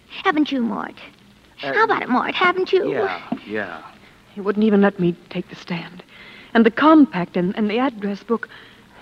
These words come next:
Speaker 3: I do feel terrible, not, not being allowed
Speaker 1: Honey,
Speaker 3: to
Speaker 1: what could you have done? Don't you suppose he would have been the first to call you if, if it would have helped any? Mister Benedict never overlooks a witness he thinks can help a case.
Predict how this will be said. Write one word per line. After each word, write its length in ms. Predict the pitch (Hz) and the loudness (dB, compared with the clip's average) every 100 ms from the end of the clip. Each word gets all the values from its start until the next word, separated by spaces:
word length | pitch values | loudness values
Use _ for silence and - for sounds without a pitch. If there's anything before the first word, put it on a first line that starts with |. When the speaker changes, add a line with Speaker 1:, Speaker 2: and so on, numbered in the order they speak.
| - - - - - | -20 -18 -18 -8 0
Speaker 3:
I 120 | 196 | 0
do 200 | 185 190 | 2 -2
feel 280 | - 165 160 | -4 -10 -12
terrible, 340 | - 165 160 | -10 -8 0
not, 200 | 202 240 | 0 2
not 240 | 233 269 262 | 4 4 6
being 140 | 202 | 6
allowed 360 | 185 190 226 202 | 6 6 6 4
Speaker 1:
Honey, 40 | |
Speaker 3:
to 60 | 480 | 2
Speaker 1:
what 180 | 381 - | 0 0
could 160 | 415 | -4
you 140 | 508 523 | -2 -4
have 80 | - | 0
done? 560 | 539 659 605 277 196 - _ _ - | 0 0 -2 0 0 -4 _ _ -12
Don't 220 | - 277 285 | -4 -4 -4
you 60 | |
suppose 340 | 262 269 269 262 | -8 -4 -4 -2
he 60 | |
would 120 | 240 | 0
have 80 | 240 | 2
been 120 | 240 | 2
the 80 | 233 | 0
first 260 | 233 269 - | 0 -6 -6
to 60 | |
call 280 | 277 - 269 | -8 -6 -4
you 240 | 277 285 330 | -2 0 -2
if, 120 | 285 | -2
if 320 | 254 - - 226 | -8 -10 -8 -4
it 80 | |
would 120 | 196 247 | 2 2
have 60 | |
helped 360 | 240 262 277 - | 2 0 -2 -2
any? 360 | 302 285 302 403 - - - - - - | -2 0 -2 -6 -10 -20 -20 -20 -20 -8
Mister 220 | 226 - | -8 -6
Benedict 500 | 208 233 254 220 202 | -4 -2 -2 -4 -4
never 440 | 208 214 214 240 320 | 0 2 2 0 0
overlooks 540 | 285 269 285 277 269 330 | 2 2 2 0 -2 -4
a 40 | |
witness 380 | 285 254 160 170 | -4 -4 -6 -8
he 100 | 208 | -6
thinks 240 | 208 208 - | -4 -6 -6
can 140 | 190 | -8
help 240 | 196 160 | -8 -8
a 40 | 196 | -12
case. 260 | - 190 | -14 -16